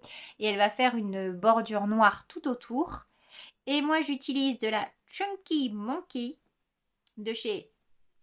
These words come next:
Crêpios. Je crois que c'est comme ça. J'ai encore une fois oublié. Et je le fais en bleu, euh, bleu roi.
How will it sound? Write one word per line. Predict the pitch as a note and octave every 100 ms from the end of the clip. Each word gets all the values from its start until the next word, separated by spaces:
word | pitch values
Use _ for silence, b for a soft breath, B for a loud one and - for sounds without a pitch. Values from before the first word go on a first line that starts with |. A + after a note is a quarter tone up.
| _ - -
Crêpios. | - D#4+ - B3 D#4+ - - _ _ _ -
Je | -
crois | _
que | -
c'est | G#3
comme | - F#3+
ça. | - _ _ _ _
J'ai | -
encore | F#3+ F3+ F#3
une |
fois | F3+ F#3+
oublié. | F#3+ E3 - _ B B B B B -
Et | C#4+ F4
je | D#4+ D4
le | B3+ B3
fais | - D4+ C#4+ -
en | A3+ A3 G#3+ G#3 G3 G3 F#3+
bleu, | F#3 F#3 G#3+ A3+ A#3+ C4 C4 A#3 G#3 G3+ G3 F#3+ F#3 F#3
euh, | F3+
bleu | F#3+ C4 D4+
roi. | D4+ G#3 G3 G#3+ C4+